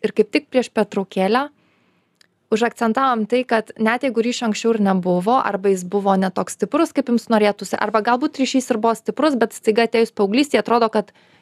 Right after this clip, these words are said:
jisai sugriuvo, jis dingo, tarsi jo nebeliko.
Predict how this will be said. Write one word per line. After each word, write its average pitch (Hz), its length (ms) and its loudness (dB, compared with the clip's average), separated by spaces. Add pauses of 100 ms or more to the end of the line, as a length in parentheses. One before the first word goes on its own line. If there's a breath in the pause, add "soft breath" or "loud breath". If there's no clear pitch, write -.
jisai 247 360 0
sugriuvo, 214 640 2
jis 175 200 -2
dingo, 214 360 2
tarsi - 280 -2
jo 196 80 6
nebeliko. 208 560 2